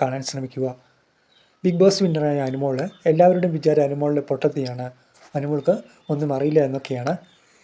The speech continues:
എന്നാൽ അതെല്ലാം തെറ്റിച്ചിരിക്കുകയാണ് അനുമോൾ. അനുമോൾ നല്ല ബുദ്ധിയുള്ള ഒരു പെൺകുട്ടി തന്നെയാണ്. മിഥുൻ കഴിഞ്ഞ ദിവസം ഒരു ചോദ്യം ചോദിച്ചിരുന്നു അനുമോളോട്. അനുമോളും മിഥുനുമായിരുന്നു വേദിയിലുണ്ടായിരുന്നത്.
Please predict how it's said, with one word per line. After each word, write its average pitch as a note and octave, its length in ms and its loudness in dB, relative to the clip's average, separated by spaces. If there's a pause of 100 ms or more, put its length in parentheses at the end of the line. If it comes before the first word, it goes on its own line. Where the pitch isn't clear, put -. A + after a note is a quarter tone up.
(280)
എന്നാൽ F3 180 2
അതെല്ലാം E3 520 2
തെറ്റിച്ചിരിക്കുകയാണ് C3+ 680 0
അനുമോൾ. C3 280 -2
അനുമോൾ C#3 280 -2
നല്ല C3+ 220 -2
ബുദ്ധിയുള്ള D3+ 480 0
ഒരു D3 100 2
പെൺകുട്ടി C#3 380 -2
തന്നെയാണ്. C3+ 460 -4 (840)
മിഥുൻ G3 300 2 (220)
കഴിഞ്ഞ D3 180 2
ദിവസം D#3 380 -2
ഒരു C#3 100 -4
ചോദ്യം C#3 320 -4
ചോദിച്ചിരുന്നു B2+ 640 -6 (340)
അനുമോളോട്. C3+ 680 -4
അനുമോളും C#3+ 400 -2
മിഥുനുമായിരുന്നു C3+ 640 -2
വേദിയിലുണ്ടായിരുന്നത്. B2 920 -2